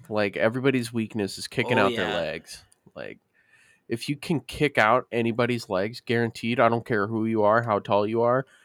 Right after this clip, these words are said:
Speaker 1: if I can get your shin, you're going down.
Speaker 2: Right. So then that one's on the ground, then what, you just do, like, a head stomp to sort of finish him off? Now, these are ravenous kids,
Speaker 1: Okay, so we're,
Speaker 2: right?
Speaker 1: we're, we're
Speaker 2: These,
Speaker 1: going
Speaker 2: these
Speaker 1: for the kill.
Speaker 2: Yes, the, they,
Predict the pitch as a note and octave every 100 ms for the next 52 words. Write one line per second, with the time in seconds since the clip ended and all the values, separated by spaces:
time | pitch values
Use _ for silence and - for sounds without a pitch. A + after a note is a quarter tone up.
0 | _ A#2+ B2 B2 C3+ C3 C#3+ C#3 A2+ -
1 | B2 C3+ A2 G2 F2+ D2 A1+ G1+ G1+ _
2 | _ _ _ _ _ _ _ _ _ _
3 | _ - B2+ A2 G2+ _ _ _ - D3
4 | D#3 D#3 D3 D#3 E3 D3+ C#3+ B2+ C3 B2+
5 | C3 C3 B2 A#2 B2 - C3 A#2 A#2 C3
6 | B2+ - C#3 C#3 C#3 A#2+ - A#2+ A2 B2+
7 | A#2+ - A#2 B2+ - - _ _ _ _
8 | - D3 G#3 G#3 D#3+ D#3+ D3+ C3 A#2+ -
9 | D3+ C#3+ A2 - B2+ E3 D3+ C#3 B2+ D3
10 | E3 C#3 A#2 - - - D3 D3 - -
11 | _ _ _ _ _ _ _ _ _ _
12 | - E3+ D3 F#3 F#3 - - - E3 F3+
13 | D#3+ G3+ A3+